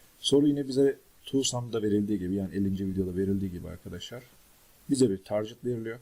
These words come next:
yani bir hedef sayı veriliyor ve array içerisinde bu hedef sayıyı, e, toplamları, bu hedef sayıyı veren sayıların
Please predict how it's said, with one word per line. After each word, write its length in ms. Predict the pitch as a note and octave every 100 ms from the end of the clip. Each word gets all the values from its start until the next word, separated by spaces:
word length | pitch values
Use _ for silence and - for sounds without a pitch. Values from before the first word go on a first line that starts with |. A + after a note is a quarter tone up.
| -
yani 240 | G2+ F#2+
bir 60 | G2
hedef 380 | - F#2+ G#2
sayı 280 | - G2+ A2
veriliyor 320 | A#2 G#2+ A2 C#3 A2+
ve 160 | A2 A#2+ _ -
array 200 | A#2+ A#2+
içerisinde 640 | G2+ - F#2+ - G#2 F2+ E2+ - - - - _ -
bu 180 | C#3 -
hedef 300 | A2+ G2+ -
sayıyı, 480 | - G2 F2+ G#2+ - _ _ _ _ _ _ -
e, 60 | G2 F2+ E2+ E2+ -
toplamları, 580 | A#3 C3 B2 G#2 A2+
bu 100 | A#2
hedef 240 | G2 - G2
sayıyı 320 | - F#2+ F2+
veren 340 | A2 G#2 C#3 - _ _ _ _ _ _ _ - -
sayıların 480 | - A#2+ G2+ F2